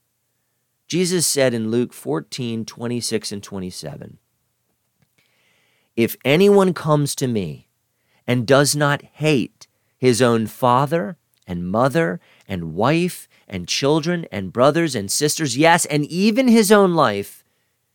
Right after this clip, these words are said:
he cannot be my disciple. Whoever does not bear his own cross and come after me cannot be my disciple."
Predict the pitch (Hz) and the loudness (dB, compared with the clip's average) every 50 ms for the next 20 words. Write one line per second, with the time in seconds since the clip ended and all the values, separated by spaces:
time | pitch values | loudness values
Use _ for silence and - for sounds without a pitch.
0 | _ _ _ _ _ - - 151 151 127 - - - - - 208 214 214 202 175 | _ _ _ _ _ 0 2 4 4 4 2 -2 -6 0 4 6 6 6 6 6
1 | 135 123 123 117 92 95 143 139 135 131 127 123 120 120 113 101 113 104 - - | 4 2 2 0 0 2 2 2 4 2 2 0 0 0 -2 -2 -4 -4 -4 -4
2 | 101 98 90 - - 73 62 _ _ _ _ _ _ _ _ _ _ _ _ _ | -6 -6 -8 -10 -14 -18 -20 _ _ _ _ _ _ _ _ _ _ _ _ _
3 | _ - 165 170 175 175 175 190 175 180 147 165 180 180 180 - - 117 98 165 | _ 4 6 8 8 10 10 8 8 6 6 6 6 6 6 4 0 0 4 6
4 | 165 180 190 202 208 208 190 180 202 196 170 190 185 185 185 180 175 - - - | 8 10 10 10 8 8 6 6 6 6 8 6 6 6 4 2 0 -4 -4 0
5 | 175 165 147 131 123 120 - 123 120 120 - - 151 151 156 160 156 143 147 - | 2 4 4 4 2 0 -2 -4 -6 -6 -4 -2 0 0 2 2 2 2 2 0
6 | - - 156 147 147 139 123 107 101 95 - - _ _ _ - - 156 156 156 | -4 -6 -4 -2 -2 0 0 -2 -2 -4 -8 -12 _ _ _ -6 0 2 2 4
7 | 151 143 139 135 135 107 104 104 123 127 120 117 110 110 104 104 104 92 92 98 | 4 2 2 2 0 -2 -2 -2 0 0 2 2 0 -2 -4 -4 -6 -6 -6 -8
8 | 90 - 85 82 85 80 _ - - _ | -8 -8 -10 -12 -14 -16 _ -20 -20 _